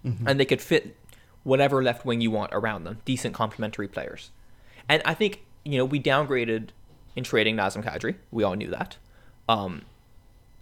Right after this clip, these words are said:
Speaker 2: but we still kind of have that to a degree. That's why I think Kerfoot's been successful. He, he's been good enough at that where we haven't lost a huge amount of what Kadri provided, at least at, at five on five there.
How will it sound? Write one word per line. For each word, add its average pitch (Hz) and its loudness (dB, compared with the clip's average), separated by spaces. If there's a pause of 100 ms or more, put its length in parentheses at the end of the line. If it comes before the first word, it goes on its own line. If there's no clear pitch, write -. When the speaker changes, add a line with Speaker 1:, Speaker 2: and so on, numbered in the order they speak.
(420)
Speaker 2:
but 151 4
we 165 4
still 190 6
kind 127 0
of 117 -4
have 113 -2
that 104 0
to 104 -8
a 90 -2
degree. 120 -4 (220)
That's 110 -2
why 113 4
I 110 2
think 107 -6
Kerfoot's 117 0
been 101 -8
successful. - -8
He, 113 -8
he's 120 -4
been 110 -6 (260)
good 151 4
enough 117 2
at 104 -2
that 104 -2
where 113 0
we 117 -2
haven't 110 0
lost 107 0
a - -4
huge 113 2
amount 104 2
of 101 -2
what 104 0 (440)
Kadri 110 4
provided, 101 2
at 98 -2
least 104 -4
at, 101 0
at 104 -2
five 90 -2
on 82 -6
five 101 -2
there. - -10